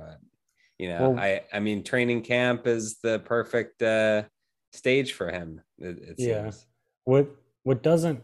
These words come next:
Speaker 2: help Reagor, and honestly what hurts him, is since he was, you know, he came out of school and he was a first round pick and was thought to be a very good wide receiver,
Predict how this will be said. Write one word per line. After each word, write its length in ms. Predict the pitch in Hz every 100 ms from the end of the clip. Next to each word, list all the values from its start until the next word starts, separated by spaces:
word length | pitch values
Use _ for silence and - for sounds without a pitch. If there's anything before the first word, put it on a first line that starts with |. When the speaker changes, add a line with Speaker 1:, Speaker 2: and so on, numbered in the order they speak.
| _
Speaker 2:
help 480 | - 135 135 - -
Reagor, 420 | 113 107 110 107
and 180 | 104 - _ 113
honestly 380 | 120 117 -
what 180 | 110 104
hurts 340 | 104 127 123 -
him, 240 | 107 104
is 520 | 101 104 101 101 - _ _ _ _ _ _ _ _ _
since 300 | - 120 113
he 140 | 127
was, 760 | 117 117 123 117 107 - - - 117
you 60 |
know, 160 | 104 101
he 100 | 107
came 240 | - 113
out 140 | 107 101
of 80 | 98
school 300 | - 117 107
and 80 |
he 40 | 101
was 220 | 104 107
a 80 | 107
first 340 | - 110 -
round 220 | 110 101 -
pick 300 | 110 101 -
and 200 | 101 101
was 300 | 104 101 - _ _ _ _
thought 220 | 117 113
to 100 | -
be 240 | 113 117 113
a 140 | 101
very 480 | 98 107 104 104 98 _ _
good 240 | 117 104 - -
wide 180 | 107 98
receiver, 800 | - - 131 110 101 101 -